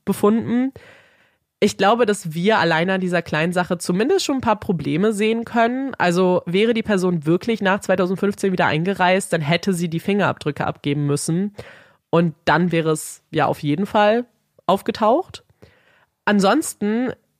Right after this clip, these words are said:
finde ich es auch ein bisschen fragwürdig, wie der Journalist an die Fingerabdrücke gekommen ist, die bei der Polizei liegen. Also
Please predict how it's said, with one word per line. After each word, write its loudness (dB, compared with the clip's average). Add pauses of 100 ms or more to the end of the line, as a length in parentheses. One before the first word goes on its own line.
finde 2
ich -2
es -10
auch 2
ein -2
bisschen 0
fragwürdig, 0
wie 2
der -2
Journalist 0
an 0
die 0
Fingerabdrücke -2
gekommen 0
ist, -6
die 0
bei 2
der 2
Polizei -2
liegen. -2
Also 2